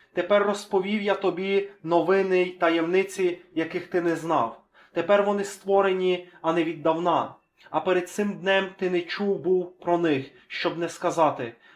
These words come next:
"Оце я їх знав". Та не чув ти й не знав, і віддавна ти не відкривав свого вуха,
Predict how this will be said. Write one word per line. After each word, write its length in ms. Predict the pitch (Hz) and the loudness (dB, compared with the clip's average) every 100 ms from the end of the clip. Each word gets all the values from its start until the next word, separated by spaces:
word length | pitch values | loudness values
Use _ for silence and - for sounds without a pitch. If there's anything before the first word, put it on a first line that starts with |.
| - | -6
"Оце 360 | 170 170 208 | -6 0 0
я 80 | 202 | 2
їх 240 | 190 170 | 0 -2
знав". 480 | 139 170 135 117 - _ _ _ - | -4 0 0 0 -8 _ _ _ -2
Та 120 | 190 | 2
не 100 | 185 | 2
чув 320 | 185 226 214 | 0 -2 -2
ти 140 | 220 208 | -2 -2
й 40 | |
не 140 | 190 151 | 0 -2
знав, 560 | 135 185 185 185 - _ - | 0 4 4 2 -8 _ -6
і 100 | 165 | -2
віддавна 540 | 175 151 180 190 190 | -2 4 4 6 2
ти 440 | 185 185 180 175 - _ _ | 0 0 0 0 -10 _ _
не 200 | 156 170 | -2 0
відкривав 680 | 170 - 170 165 180 180 180 - | 0 -2 -4 4 6 6 4 -8
свого 380 | - 175 160 | -2 0 2
вуха, 500 | 156 196 196 143 117 | 2 -2 -2 -4 -6